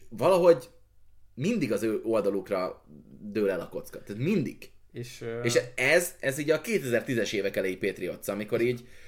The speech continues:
Speaker 1: amikor így tök mindegy, milyen formában voltak, tök mindegy, hol játszottak,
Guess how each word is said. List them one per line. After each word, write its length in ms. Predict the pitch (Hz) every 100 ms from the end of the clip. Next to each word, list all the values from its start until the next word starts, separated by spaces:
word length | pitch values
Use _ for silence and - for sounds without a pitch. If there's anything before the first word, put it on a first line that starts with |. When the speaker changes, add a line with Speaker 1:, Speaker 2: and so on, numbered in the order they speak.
| -
Speaker 1:
amikor 340 | 120 135 165 156
így 280 | 160 156 - - - - - - - - - - - -
tök 240 | - 269 339
mindegy, 320 | 311 226 175
milyen 200 | 180 147
formában 560 | - 156 139 135 127 123
voltak, 440 | 123 120 110 -
tök 200 | 262 269
mindegy, 320 | 269 202 156
hol 140 | 165 143
játszottak, 760 | 127 127 127 127 120 107 -